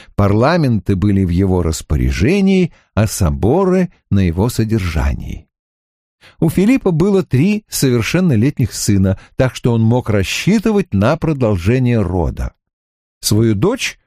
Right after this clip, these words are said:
он выдал за короля Англии Эдуарда второго. Среди своих вассалов он числил шесть иностранных королей, а союзы, заключенные им,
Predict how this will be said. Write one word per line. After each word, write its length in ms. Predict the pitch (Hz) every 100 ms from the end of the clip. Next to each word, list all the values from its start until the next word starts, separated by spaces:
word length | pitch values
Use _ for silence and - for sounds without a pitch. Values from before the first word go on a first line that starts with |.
| _ -
он 180 | 113 98
выдал 360 | 156 220 214 127
за 160 | 95
короля 460 | - 120 131 160 - -
Англии 680 | 107 104 95 101 104 117 - _ -
Эдуарда 460 | 98 104 139 160
второго. 600 | 147 - 78 69 65 69 - _ _ _ _ _ _
Среди 360 | - 107 107
своих 320 | 120 110 110 98
вассалов 720 | 98 - - 127 202 170 -
он 160 | 113 104
числил 680 | - 151 202 - 156 113 _ _ _
шесть 540 | - 127 170 175 -
иностранных 720 | 160 143 - 147 175 165 160
королей, 640 | - 156 160 190 226 190 - - -
а 160 | 117 123
союзы, 720 | - 127 135 233 262 123 123
заключенные 840 | 101 98 113 107 113 107 101 101 95
им, 140 | 98